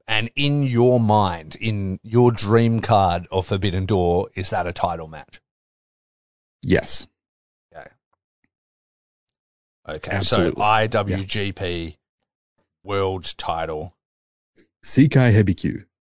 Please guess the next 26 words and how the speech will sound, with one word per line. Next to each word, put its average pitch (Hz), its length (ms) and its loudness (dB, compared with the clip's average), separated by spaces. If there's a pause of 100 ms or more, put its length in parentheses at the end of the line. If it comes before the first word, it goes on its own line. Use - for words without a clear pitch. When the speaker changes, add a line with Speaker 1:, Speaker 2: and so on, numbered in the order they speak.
Speaker 1:
Yeah. 67 240 -18 (840)
Okada 107 920 2 (180)
versus 90 640 -10 (960)
Ryan 85 400 -16 (260)
Danielson. 76 560 -20 (400)
Okay, 95 300 -6 (120)
cool. 104 240 -4 (200)
No 117 340 0
worries. 98 480 -2 (520)
All 117 140 0
right, 107 240 2
you 113 200 -4
go 113 360 0
next. 104 400 -6
What's 107 300 -4
number 107 320 -4
two? 90 440 -8 (260)
Lucky 101 260 -10
number 98 240 -6
two. 87 320 -6 (1200)
Speaker 2:
A 110 80 6
E 139 440 8
W 131 420 8
World 95 460 6
Title 92 320 4
match. 82 520 0